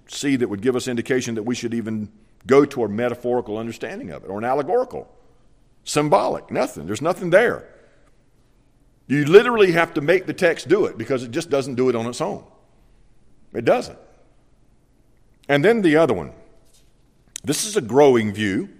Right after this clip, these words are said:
I have a few commentaries that embrace this view, and that is the ecclesiastical view. And that is this, is that the temple of God here refers to the church.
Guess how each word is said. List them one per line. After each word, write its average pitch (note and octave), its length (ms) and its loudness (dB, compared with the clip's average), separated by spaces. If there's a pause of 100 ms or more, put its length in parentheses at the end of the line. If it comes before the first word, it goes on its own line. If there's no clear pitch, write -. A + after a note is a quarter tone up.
(1080)
I - 60 -8
have C#3+ 140 4
a A#2 60 -2
few C3+ 300 2
commentaries B2 720 -2
that A2+ 240 -4
embrace A2+ 360 -2
this G2+ 200 -8
view, F#2+ 280 -6
and B2 100 -4
that C#3+ 140 2
is C3 180 0
the B2 140 -8
ecclesiastical C#3+ 840 -2
view. F2 220 -8
And F2+ 80 -6
that F3+ 160 4
is D#3 140 -4
this, A#2 320 0 (300)
is B2+ 180 0
that C3+ 220 2
the B2 80 -2
temple G3 340 -4
of D#3 120 -4
God C3+ 320 4
here G#2+ 400 -4 (340)
refers C#3 480 2
to B2 160 -4
the A#2+ 100 -6
church. - 580 -8